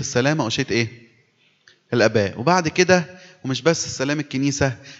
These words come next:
لا ده المكان اللي موجودة فيه الكنيسة كمان. أشية الموضع.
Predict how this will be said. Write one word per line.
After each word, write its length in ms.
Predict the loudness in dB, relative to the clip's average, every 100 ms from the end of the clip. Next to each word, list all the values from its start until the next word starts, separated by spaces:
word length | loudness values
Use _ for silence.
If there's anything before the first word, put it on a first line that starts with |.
| 0
لا 120 | 0
ده 140 | 4
المكان 520 | 2 4 2 2 2 2
اللي 180 | 4
موجودة 400 | 4 4 4 4
فيه 140 | 4 2
الكنيسة 420 | 0 0 2 0
كمان. 400 | -2 -4 -4 -8 -14 _ _ _ _ -20 _ -20 -20 _ _ -16
أشية 280 | -6 -2 0
الموضع. 560 | 0 4 4 2 -2